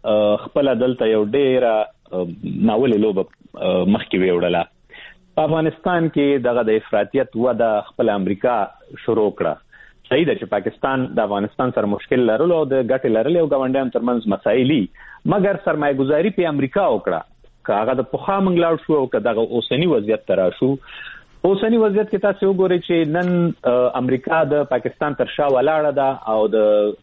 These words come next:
تحریک طالبان پاکستان غندنه کوي او د دې پر ضد د عملیاتو او د دې هر څه ملاتړ کوي. نو دلته خو اوس خپله سوال دا پیدا کیږي چې امریکا د ښه او بد طالب، اه، تفکیک بیا رامنځته کو. اوس ټي ټي پي بد شو،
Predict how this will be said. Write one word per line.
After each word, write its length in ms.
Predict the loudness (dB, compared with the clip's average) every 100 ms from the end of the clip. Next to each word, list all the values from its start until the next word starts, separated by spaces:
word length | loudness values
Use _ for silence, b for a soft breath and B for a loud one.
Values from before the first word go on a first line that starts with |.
| -4
تحریک 320 | -2 0 0 0
طالبان 380 | 0 0 -2
پاکستان 520 | -2 -2 -4 -2 0 0
غندنه 440 | 2 0 0 -2
کوي 240 | 0 0
او 80 | 0
د 160 | 0 0
دې 160 | 0 0
پر 140 | -2
ضد 200 | -2 -2 -2
د 20 |
عملیاتو 560 | 0 0 2 0 0
او 60 | 0
د 120 | 2
دې 160 | 0 0
هر 60 | -4
څه 120 | -2 0
ملاتړ 340 | 0 0 -2
کوي. 240 | -2 -2 -4 _ B B B B -12 -2
نو 120 | 0
دلته 320 | 2 2 0
خو 120 | 0 -2
اوس 120 | -2
خپله 180 | -2 -2 0
سوال 220 | 0 0
دا 80 | 0
پیدا 300 | 0 2 2
کیږي 260 | 0 0 0
چې 80 | 0
امریکا 400 | 0 0 0 2
د 100 | 0 0
ښه 80 | 0
او 120 | 0
بد 200 | 0 -4 -2
طالب، 260 | 0 0 -2 -4
اه، 280 | 0 2 2
تفکیک 380 | 0 -4 -2 -4 0
بیا 180 | 0
رامنځته 460 | 0 0 -4 -2 -4
کو. 200 | -2 -2 -4 B B B 0
اوس 240 | 0 0 -2
ټي 100 | 0
ټي 160 | 0 0
پي 80 | 0
بد 360 | 0 -2 -2
شو، 140 | 0